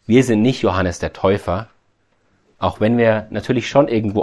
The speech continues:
auch kleine Botschafter Jesu sind, wie wir es ja auch von Frank vor einigen Wochen gehört haben. Ich möchte aus diesem konzentrierten Text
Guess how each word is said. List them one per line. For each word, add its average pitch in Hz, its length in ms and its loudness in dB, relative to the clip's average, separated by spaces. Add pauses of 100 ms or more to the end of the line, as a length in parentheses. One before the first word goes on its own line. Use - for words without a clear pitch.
auch 101 200 2
kleine 110 400 0
Botschafter 107 540 -4
Jesu 95 340 -2
sind, 107 400 -4 (380)
wie 101 100 -4
wir 101 80 2
es - 120 -4
ja 90 120 0
auch - 280 -4 (340)
von 90 240 -4
Frank 87 500 -4 (200)
vor - 80 -8
einigen 82 280 -6
Wochen 85 300 -8
gehört 104 380 -6
haben. 73 320 -8 (2250)
Ich 117 120 -4
möchte 170 240 6
aus - 80 2
diesem 139 400 4
konzentrierten 135 680 2
Text - 560 -4